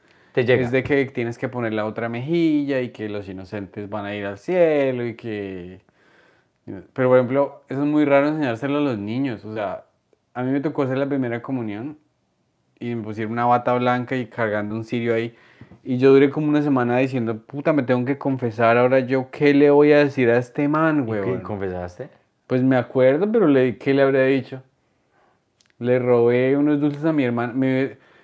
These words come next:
Speaker 2: la, la primera comunión se debería guardar para los catorce. Así uno dice, "Padre, me hice la paja quince veces
Speaker 1: <laughs>
Speaker 2: ayer pensando en mi profesora de matemáticas". Entonces el padre dirá,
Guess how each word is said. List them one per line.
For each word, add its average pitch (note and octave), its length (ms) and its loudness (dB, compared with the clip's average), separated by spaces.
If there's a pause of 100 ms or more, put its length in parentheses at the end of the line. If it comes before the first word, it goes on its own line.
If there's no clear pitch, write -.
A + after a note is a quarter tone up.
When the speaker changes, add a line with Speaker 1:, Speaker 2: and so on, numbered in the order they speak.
(120)
Speaker 2:
la, C#3 200 0 (140)
la C3+ 180 -2
primera C#3+ 280 6
comunión E3 320 4
se E3 80 4
debería D3 220 6
guardar C3 380 2
para C#3+ 180 4
los C3 240 2
catorce. A2+ 720 -2 (600)
Así A2 280 -8
uno A#2+ 100 -4
dice, B2 300 -6 (160)
"Padre, C3+ 400 0
me A2 140 -6
hice A2 200 -8
la B2 180 -2
paja A2 360 0 (100)
quince D3+ 400 2
veces - 160 8
Speaker 1:
<laughs> - 1040 6
Speaker 2:
ayer B2+ 560 4
pensando C3+ 380 0
en C3+ 80 0
mi C#3+ 100 2
profesora A#2+ 600 -2
de B2+ 80 2
matemáticas". G#2+ 640 -6 (180)
Entonces - 800 -16
el A2+ 100 -2
padre A2 520 0
dirá, G2+ 300 -4